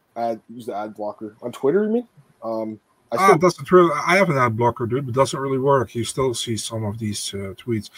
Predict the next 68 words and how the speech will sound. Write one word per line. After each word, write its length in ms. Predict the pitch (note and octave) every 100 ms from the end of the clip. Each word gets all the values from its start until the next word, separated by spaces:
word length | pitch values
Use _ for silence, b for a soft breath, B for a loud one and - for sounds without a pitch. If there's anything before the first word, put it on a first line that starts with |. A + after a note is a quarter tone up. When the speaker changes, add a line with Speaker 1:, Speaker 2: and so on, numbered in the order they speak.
| B B
Speaker 2:
And 120 | A#2+
Speaker 1:
Ever 180 | D#3+ A#3
Speaker 2:
definitely 180 | D4 D#4
Speaker 1:
since 160 | C#4 -
he 60 |
Speaker 2:
when 100 | -
you're 80 | G#3
Speaker 1:
took 80 | -
Speaker 2:
on 40 |
Speaker 1:
over, 60 | E3+
Speaker 2:
your, 80 | C#3+
Speaker 1:
there's 100 | C#3+
more. 180 | C#3 A#2
There's 160 | C3
no 100 | D3+
doubt 120 | C3 C3+
Speaker 2:
when 100 | D#3
you're 80 |
on 60 | D#3
Speaker 1:
about 60 | D#3
Speaker 2:
your 80 |
Speaker 1:
that. 60 | D3
Speaker 2:
phone, 340 | F3+ C#3+ A2 - _ -
you 120 | G#2+
know? 200 | A2 C#3 B B B
And 100 | -
you 80 | E3+
got 180 | F#3 F3
those, 260 | F#3 F3 -
uh, 100 | D#3+
sug-, 360 | - C#3+ B2 -
oh, 160 | D3 C#3+
how 80 |
do 100 | E3
you 60 | D#3+
say 200 | - E3
that? 180 | F3+ E3+
Suggestions 720 | - A#2 C#3+ E3 - A2+ -
to 160 | - B2
follow. 460 | - B2 A2+ G2 - _ _ _ _ _ _ -
I 60 |
don't 100 | F#3+
even, 100 | G3+ A3
Speaker 1:
Mm-hmm. 60 |
Speaker 2:
don't 160 | A3 A3+
even 160 | G3 A3
want 160 | B3+
to 20 | A3
follow 280 | G3 E3+
those 240 | C#3 C3+ A#2
people, 360 | - A#2+ A#2
man. 220 | G#2+ G2+ C3
Why 40 |
are 80 | F3
you 80 | F#3
giving 220 | F#3 E3+
me 100 | F3+
the 100 | E3
suggestion 480 | - B2+ E3 E3 D3
to 100 | D3+
follow 300 | - F3+ C#3
these 160 | G2+
people? 340 | - G#2 - G#2+
You 60 |
know 120 | A#2 A#2
what 100 | B2
I 60 |
mean? 180 | C3 D#3+